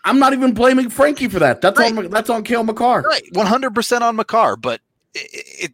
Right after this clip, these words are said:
Speaker 2: it's, it's a situation where everything that can go wrong does a little bit. Not a single bounce going the Avs' way. And then, you know, of course, the Avs get bounces later in this game with, with a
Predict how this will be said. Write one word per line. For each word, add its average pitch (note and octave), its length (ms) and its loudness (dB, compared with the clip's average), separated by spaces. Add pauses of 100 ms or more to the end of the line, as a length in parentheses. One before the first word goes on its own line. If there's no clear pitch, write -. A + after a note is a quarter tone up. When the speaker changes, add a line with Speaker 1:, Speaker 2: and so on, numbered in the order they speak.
(200)
Speaker 2:
it's, - 440 -10
it's F#3 200 -4
a F3+ 40 -8
situation F3+ 840 -4
where C3+ 520 -4 (240)
everything D3 640 -4
that A#2+ 240 -4
can A#2 260 -8
go G#2+ 160 -6
wrong G2+ 320 -4
does F2 300 -10
a F2 60 -16
little D#2+ 220 -16
bit. - 220 -20 (360)
Not D3 180 -2
a C#3+ 60 0
single D3+ 400 -4
bounce A#2 320 -4
going G2 280 -12
the F2 140 -14
Avs' D#2 260 -14
way. - 240 -16 (1500)
And C3 220 0
then, A2+ 300 -2
you A#2 140 -8
know, G#2+ 160 -2
of G#2+ 80 -4
course, A2+ 240 -4
the A#2 120 -8
Avs G#2+ 200 -4
get - 220 -4
bounces G2+ 420 -4
later G#2 240 -4
in G2 60 -8
this F#2 160 -8
game G2 320 -6
with, - 240 -14
with G#2 160 -10
a F#2+ 100 -8